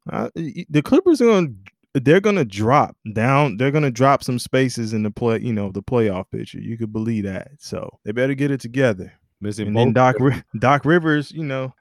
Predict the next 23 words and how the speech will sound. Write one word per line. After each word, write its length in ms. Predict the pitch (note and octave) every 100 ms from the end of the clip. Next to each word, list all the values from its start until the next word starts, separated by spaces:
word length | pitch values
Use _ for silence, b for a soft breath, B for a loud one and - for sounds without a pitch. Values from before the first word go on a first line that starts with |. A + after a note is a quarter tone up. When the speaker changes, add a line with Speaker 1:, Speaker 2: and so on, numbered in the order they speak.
| -
Speaker 1:
I 80 |
don't 100 | B2+
know. 140 | B2 A#2+
Doc 300 | A#2 C#3 C3
Rivers 360 | C#3+ C3 B2+
is, 320 | A2+ A2+ G#2 - _ - G#2 -
obviously 540 | A2+ A2 G#2+ - G#2+
he 180 | A#2 A#2
ain't 160 | G#2
happy 300 | A2 G#2+ G#2
about 320 | G2+ G2+ G2+ G2+
it 100 | G2+
either. 320 | A#2+ F#2+ G2
But 320 | F#2+ F#2 F#2 _ -
I 120 | G2+
mean, 520 | G2 G2+ G2 F#2+ F#2+ -
what, 300 | - G2 A#2+
what 220 | G2+ B2
can 180 | C3 C#3+
you 120 | C3
say, 260 | B2 D3+ D3+
man? 300 | C3 B2+ C3 -
I, 220 | A#2+ B2